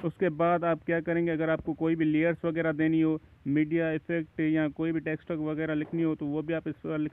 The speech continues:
सकते हैं। या आपको media या कोई आपको और videos में ऐड करनी है तो आप वो भी कर सकते हैं, आप अपना voice भी लगा सकते हैं। तो उसके बाद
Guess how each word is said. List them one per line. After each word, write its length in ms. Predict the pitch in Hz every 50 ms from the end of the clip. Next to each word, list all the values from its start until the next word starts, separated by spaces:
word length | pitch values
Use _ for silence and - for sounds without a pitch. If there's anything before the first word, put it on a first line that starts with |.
| - -
सकते 240 | 165 156 - 165
हैं। 200 | 160 156 160 156 - - - - - - - - - - - -
या 160 | 135 151 160
आपको 200 | 160 160 - 165
media 340 | 160 160 160 156 156 170 165
या 160 | 165 165 156
कोई 260 | 139 - 160 165 170
आपको 380 | 170 165 160 - - 165 160 - - -
और 200 | 165 175 180 170
videos 380 | 175 175 165 170 160 - -
में 320 | 160 160 156 160 160 160 156
ऐड 200 | 156 160 151 151
करनी 200 | - 170 170 165
है 60 | 160
तो 100 | 160 156
आप 180 | 151 147 -
वो 120 | 135 139 143
भी 120 | 139 160
कर 140 | - 175 160
सकते 320 | 151 - 156 139 - 165
हैं, 80 | 160 160
आप 160 | 156 156 -
अपना 200 | 160 - 160 156
voice 360 | 147 135 143 147 160 - - -
भी 60 | 175
लगा 220 | 170 160 151 160
सकते 320 | 156 - 170 151 - - 156
हैं। 180 | 156 151 151 151 - - - - - - - - -
तो 140 | - 143 165
उसके 220 | 165 - - 196 185
बाद 480 | 160 156 160 175 175 180 175 170 170